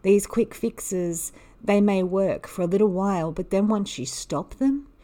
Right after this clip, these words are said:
once you stop buying that hundred dollar product for the week of whatever it is that you need to purchase, then you're going to, to stop getting those results if, in fact, that hundred dollar product actually did what it said in the first place.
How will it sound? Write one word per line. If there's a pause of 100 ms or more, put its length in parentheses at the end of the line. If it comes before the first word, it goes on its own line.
(220)
once
you
stop
buying
that
hundred
dollar
product
for
the
week (100)
of
whatever
it
is
that
you
need
to
purchase, (560)
then
you're
going
to, (100)
to
stop (260)
getting
those
results
if,
in
fact,
that
hundred
dollar
product
actually
did
what
it
said
in
the
first
place.